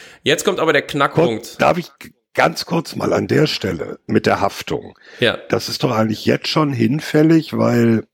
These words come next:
Speaker 2: wenn man guckt, wie viel ausrangierte, defekte, kaputte, nicht mehr funktionierende Satelliten um die Erde kreisen, Stichwort Weltraumschrott.
Speaker 1: Da wäre ich jetzt gerade drauf
Speaker 2: Äh,
Speaker 1: gekommen, ja.
Speaker 2: Entschuldigung, dann will ich dir das nicht wegnehmen. Ja.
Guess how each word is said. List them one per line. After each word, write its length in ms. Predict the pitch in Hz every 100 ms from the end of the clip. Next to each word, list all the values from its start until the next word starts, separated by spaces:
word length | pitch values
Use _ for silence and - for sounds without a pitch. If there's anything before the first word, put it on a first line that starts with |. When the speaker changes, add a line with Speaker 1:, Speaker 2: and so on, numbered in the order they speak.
| _ -
Speaker 2:
wenn 260 | - 120
man 220 | 120 113
guckt, 380 | - 156 - -
wie 140 | 110 131
viel 540 | - 123 113 113 107 _ _ _ _ _
ausrangierte, 960 | - 135 190 - 110 101 76 90 82 92
defekte, 720 | - 92 - 156 - - 127
kaputte, 600 | - 110 - 151 139 -
nicht 320 | 131 120 -
mehr 80 | 110
funktionierende 680 | - 107 107 107 117 156 117
Satelliten 560 | 95 - 95 82 -
um 160 | 92 90
die 140 | 80
Erde 260 | 92 95 90
kreisen, 800 | - - 71 71 78 113 147 - - - -
Stichwort 580 | - 113 - 98 76 71
Weltraumschrott. 1080 | 104 170 - - 80 - - - - 107 -
Speaker 1:
Da 160 | 160 107
wäre 140 | 123
ich 60 | 135
jetzt 140 | -
gerade 200 | 127 127
drauf 180 | 123 123
Speaker 2:
Äh, 120 | 98
Speaker 1:
gekommen, 320 | 98 123 113
ja. 180 | 107 - - - _ _ _ _
Speaker 2:
Entschuldigung, 580 | 143 170 - 92 71 65
dann 360 | - 127 147 127
will 100 | 113
ich 100 | 113
dir 140 | 104
das 160 | 98 -
nicht 120 | 87
wegnehmen. 340 | 73 - 98 -
Ja. 180 | 131